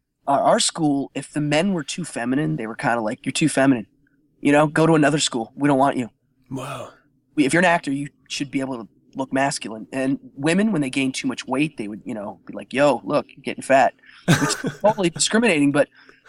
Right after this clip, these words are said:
Speaker 1: their thing was like, "This is how it is in the real world," you know?
Speaker 2: Yeah.
Speaker 1: This is how the, the business is. It's, it's harsh and not friendly. And if you can't take it, you know, get out because
Speaker 2: I actually think that's a great way to instruct, because then you're not building up false hopes.
Speaker 1: Yeah,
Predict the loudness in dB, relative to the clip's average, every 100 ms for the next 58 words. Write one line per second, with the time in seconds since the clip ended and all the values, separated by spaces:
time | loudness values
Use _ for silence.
0 | 0 2 2 0 -2 0 0 0 2 4
1 | 4 4 -2 -4 -4 0 0 2 2 2
2 | 0 -2 2 2 0 -6 _ _ -20 -12
3 | -6 -4 -6 -8 _ -10 -6 -2 0 0
4 | -2 -10 -6 -4 -4 -6 -6 -6 -10 -12
5 | -10 0 2 2 -2 -6 -2 -2 -2 -4
6 | -4 -8 _ _ -6 -6 -8 -4 -6 -4
7 | -4 -2 -4 -6 _ _ _ _ _ -2
8 | -2 -6 0 2 2 0 _ -16 -12 -10
9 | -10 -14 -18 _ _ -20 -20 -20 -20 -20
10 | -20 -20 -6 -2 2 2 4 4 2 0
11 | 0 2 2 2 -2 0 -4 -6 -6 -8
12 | -8 -10 -6 -2 2 2 2 0 -4 -2
13 | -4 -6 -8 -8 -8 -10 -10 -10 -12 -16
14 | _ _ _ 2 4